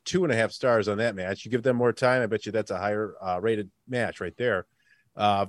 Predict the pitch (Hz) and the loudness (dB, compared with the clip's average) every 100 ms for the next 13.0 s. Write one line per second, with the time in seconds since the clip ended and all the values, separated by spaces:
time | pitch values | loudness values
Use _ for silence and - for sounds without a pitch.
0 | - - 151 143 143 139 139 139 139 151 | -2 0 2 4 4 6 4 2 2 0
1 | 151 143 - 139 123 113 139 160 156 123 | 2 -2 0 0 0 2 2 4 2 2
2 | 113 110 131 120 110 - 135 143 156 131 | 0 -2 2 2 2 -2 -2 -2 -4 -4
3 | 107 104 98 101 107 151 156 104 92 87 | -2 -4 -4 -6 -2 -2 -4 -4 -4 -6
4 | 80 85 78 - 143 151 147 - - - | -8 -10 -10 -2 2 2 2 -4 -18 -10
5 | - 123 110 104 95 113 - 120 113 104 | -6 -4 0 0 0 -4 -6 2 4 4
6 | 90 - - 147 120 98 90 104 92 92 | 0 -6 -2 0 0 -2 -6 -6 -6 -8
7 | 87 _ _ _ _ - 95 87 85 139 | -12 _ _ _ _ -4 -2 0 6 6
8 | 131 127 120 - 104 101 101 92 113 120 | 8 4 2 -2 -2 0 0 0 0 0
9 | 117 104 92 98 90 - 120 151 143 101 | 0 -2 -2 -8 -10 -6 -4 -2 -4 -6
10 | 85 82 82 85 85 90 85 85 78 120 | -8 -10 -10 -10 -10 -6 -6 -6 0 0
11 | - 139 - 113 101 - 95 - 123 123 | 0 -2 -2 -2 -2 -2 -4 -6 -4 -4
12 | 85 76 - 85 80 - 143 151 156 - | -4 -10 -12 -12 -12 -2 2 4 2 -4